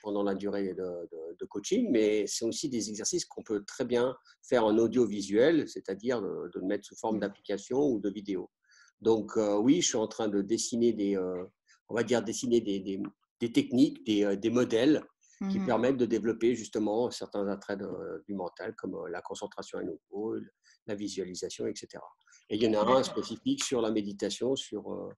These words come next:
Speaker 2: Mhm.
Speaker 1: les différents types, euh, de, de méditation.
Speaker 2: Alors, je dois dire que justement, par rapport à la méditation, je connais ça grâce à toi. Il y a une trentaine d'années, tu m'as embarqué au centre bouddhiste de Genève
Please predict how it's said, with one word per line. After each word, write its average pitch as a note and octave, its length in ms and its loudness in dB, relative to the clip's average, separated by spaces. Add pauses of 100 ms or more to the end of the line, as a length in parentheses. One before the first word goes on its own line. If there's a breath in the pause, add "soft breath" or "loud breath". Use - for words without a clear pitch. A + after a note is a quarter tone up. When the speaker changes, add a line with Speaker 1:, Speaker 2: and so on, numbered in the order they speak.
(220)
Speaker 2:
Mhm. F3 240 -8
Speaker 1:
les A#2+ 60 -6
différents G2 360 -8
types, A2 400 -14
euh, F#2+ 220 -6
de, F#2+ 360 -12
de G2 60 -8
méditation. G2 540 -10 (760 loud breath)
Speaker 2:
Alors, F3+ 140 -2
je G3 80 2
dois G#3 160 2
dire B3+ 240 0
que A3 100 2
justement, G#3 480 2
par A3+ 140 -2
rapport F#3+ 260 -2
à F#3+ 80 0
la F3+ 100 0
méditation, F#3+ 680 0 (240)
je G3 160 0
connais A3 300 2
ça A#3 220 -2
grâce A3 300 0
à F#3 80 0
toi. - 320 -4 (500 loud breath)
Il F#3+ 80 -4
y G3+ 40 4
a F#3+ 60 2
une G#3 120 4
trentaine A#3+ 440 6
d'années, G#3 320 4
tu B3+ 180 2
m'as G#3+ 320 2
embarqué A3 680 2
au G#3 80 2
centre A#3+ 340 2
bouddhiste G#3+ 420 2
de G3 140 2
Genève G3 500 0